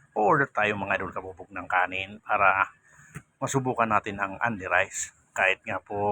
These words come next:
hindi tayo pwedeng maraming kanin, order tayo mga idol kabubog. Hindi natin palalampasin ang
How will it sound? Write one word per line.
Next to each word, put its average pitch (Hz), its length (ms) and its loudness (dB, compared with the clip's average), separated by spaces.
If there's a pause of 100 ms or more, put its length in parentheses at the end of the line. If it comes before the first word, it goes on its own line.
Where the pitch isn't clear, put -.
(240)
hindi 107 160 -10
tayo 107 260 -2
pwedeng 101 440 -10 (400)
maraming 110 340 4
kanin, 98 380 0 (140)
order 127 360 2
tayo 98 240 0
mga 95 220 -4
idol 92 100 -10
kabubog. 90 460 -12 (720)
Hindi 123 100 -8
natin 120 260 0
palalampasin 104 680 -2
ang 95 280 -4